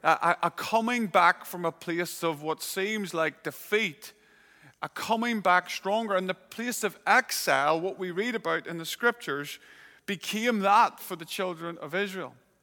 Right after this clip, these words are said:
But what I want to say is, make, make no mistake, that the time of exile was a humbling experience for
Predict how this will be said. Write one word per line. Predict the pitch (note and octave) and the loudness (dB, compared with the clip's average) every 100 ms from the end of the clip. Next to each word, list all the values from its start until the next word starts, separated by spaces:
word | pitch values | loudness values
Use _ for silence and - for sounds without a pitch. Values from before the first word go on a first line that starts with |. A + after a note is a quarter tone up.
| _ _ _ _ _ _ _ - - _ _ _ _ | _ _ _ _ _ _ _ -20 -20 _ _ _ _
But | G3 F#3 G#3 | 4 4 6
what | A#3+ | 6
I | |
want | G3+ G#3+ B3 | 6 4 2
to | - | 0
say | F#3+ | 0
is, | E3+ D3+ | 0 -2
make, | F#3 G#3 - G3 | -2 -2 -4 -4
make | A3+ A3+ | -4 -4
no | G#3+ F#3+ | -6 -6
mistake, | E3 - G3 G#3 - - | -6 -6 -2 -2 -2 -6
that | F#3 - - - | -8 -8 -20 -18
the | - | -14
time | - A3+ A3 | -6 -4 -4
of | F3+ | -4
exile | F3+ G#3+ - F#3 D3+ | 0 0 -2 -4 -4
was | C#3+ D3+ | -4 -8
a | E3 | -8
humbling | D#3 - A3 A3+ A3+ G3+ D3+ C3 B2+ - | -10 -10 -6 -4 -2 -2 -4 -6 -10 -14
experience | - - - G#3 G#3+ D3+ B2 - - - - - _ - _ | -14 -14 -6 -2 -2 -4 -10 -14 -16 -18 -20 -20 _ -20 _
for | - E3 D#3+ D3 - | -8 -4 0 0 -2